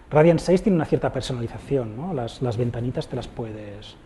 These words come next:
te las puedes combinar un poco, ¿no? Pero nosotros vamos más allá, ¿no? Podemos segmentar, podemos hacer clasificaciones por un tema, por dos, por tres, podemos segmentar fuentes, podemos segmentar influenciadores. De hecho, algún cliente nos decía, "Quiero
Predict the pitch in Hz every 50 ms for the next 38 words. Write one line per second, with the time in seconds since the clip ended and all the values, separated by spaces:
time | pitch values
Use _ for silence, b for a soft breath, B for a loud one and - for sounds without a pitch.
0 | B B B B B B B B - 120 113 110 - - 127 117 - - 135 120
1 | 117 113 110 107 101 101 92 - - 113 - - 104 107 123 123 127 117 117 120
2 | 156 147 151 156 165 160 - 151 143 - - 107 110 127 127 123 113 120 123 -
3 | 123 123 127 143 - - 147 135 131 123 120 113 131 123 131 147 165 156 B B
4 | B B B B B B B - 131 123 139 135 - 170 - - 160 - - -
5 | 143 - - - 147 147 - - - 131 131 123 - 123 117 117 120 120 - 113
6 | 113 110 123 123 120 113 - - - - 123 110 - - 135 127 123 - - -
7 | 120 131 143 - - 143 135 131 127 120 139 139 139 - - 139 127 123 120 117
8 | - - 104 104 - B B B B B B B - 127 117 123 131 147 - -
9 | 143 139 127 123 127 135 143 120 - 135 123 - - 120 117 117 120 117 104 123
10 | - 151 143 139 131 135 139 - 131 131 135 135 147 147 143 120 123 - - 127
11 | 117 - - 160 170 185 202 208